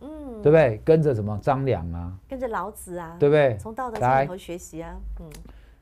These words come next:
Speaker 2: 这个哈，
Speaker 1: 嗯，
Speaker 2: 他说什么？
Speaker 1: 感谢老师。
Speaker 2: 这是，这他说我之前控管不佳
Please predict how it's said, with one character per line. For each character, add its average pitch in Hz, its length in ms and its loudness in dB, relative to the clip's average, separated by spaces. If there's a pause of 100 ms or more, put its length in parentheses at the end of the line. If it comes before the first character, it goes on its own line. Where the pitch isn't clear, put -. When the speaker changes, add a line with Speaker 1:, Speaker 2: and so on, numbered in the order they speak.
(220)
Speaker 2:
这 143 180 4
个 127 160 2
哈， 90 300 -2
Speaker 1:
嗯， 151 200 -14
Speaker 2:
他 120 120 -2
说 120 160 0
什 117 80 -2
么？ - 40 -4
Speaker 1:
感 - 80 -8
谢 - 200 2
老 175 60 8
师。 - 0 -
Speaker 2:
这 - 0 - (120)
是， 240 220 -6 (1040)
这 175 440 8
他 170 160 4
说 165 380 6 (200)
我 113 140 0
之 151 160 -2
前 127 240 2
控 117 300 0
管 85 240 -6 (180)
不 131 80 -2
佳 113 380 0